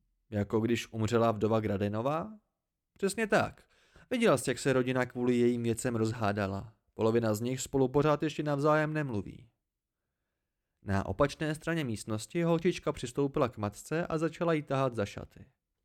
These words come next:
O chvilku později se Mary vrátila k baru i s ní. „Malá Sil si nutně musí odskočit,“ řekla omluvně.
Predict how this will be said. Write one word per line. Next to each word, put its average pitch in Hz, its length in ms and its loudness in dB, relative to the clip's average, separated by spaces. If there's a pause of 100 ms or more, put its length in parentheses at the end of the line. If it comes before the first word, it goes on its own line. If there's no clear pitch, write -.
(560)
O 151 100 -2
chvilku 220 340 0
později 156 400 2
se 165 160 -2
Mary 156 220 0
vrátila 120 480 0
k 120 60 -2
baru 120 360 0
i 123 100 -4
s - 160 -12
ní. 104 300 -8 (920)
„Malá 185 420 2
Sil 185 200 2
si 180 200 2
nutně 180 300 0
musí 180 320 -4
odskočit,“ 165 720 -6 (140)
řekla 110 300 -2
omluvně. 104 640 -4